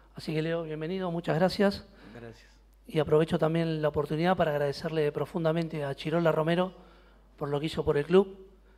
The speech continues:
Speaker 1: por el momento en que se hizo cargo del club, eh, anteponiendo la institución por, por su trayectoria, por su idolatría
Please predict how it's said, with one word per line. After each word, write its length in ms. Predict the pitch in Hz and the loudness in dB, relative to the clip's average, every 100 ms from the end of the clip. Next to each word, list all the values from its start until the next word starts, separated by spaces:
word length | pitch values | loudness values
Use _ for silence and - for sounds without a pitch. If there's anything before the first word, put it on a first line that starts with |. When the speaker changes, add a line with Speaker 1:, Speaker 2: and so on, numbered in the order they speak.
| _ - | _ -8
Speaker 1:
por 140 | 143 | -4
el 80 | 147 | -2
momento 320 | 147 165 160 | -2 -2 -2
en 80 | 151 | -4
que 100 | 143 | -4
se 120 | - | -8
hizo 180 | 165 156 | -6 0
cargo 260 | 165 160 147 | 2 4 2
del 100 | 143 | 4
club, 240 | 180 185 - - - - _ - _ _ _ | 2 2 -4 -20 -20 -20 _ -20 _ _ _
eh, 640 | - 151 175 147 - 180 196 | -20 -18 -20 -20 -20 -20 -12
anteponiendo 640 | 156 151 143 151 170 165 156 | -8 -2 0 2 2 4 4
la 80 | |
institución 580 | 147 - 151 143 180 175 | 2 -2 -6 -2 0 0
por, 260 | 156 139 131 143 - - | -2 -2 -4 -14 -20 -16
por 120 | 143 | -12
su 120 | - | -8
trayectoria, 800 | 143 139 147 202 196 190 185 175 | -6 -6 -2 4 6 8 6 4
por 140 | 151 | 0
su 100 | 156 | -4
idolatría 560 | 147 143 143 170 175 175 | -2 -2 -2 0 2 0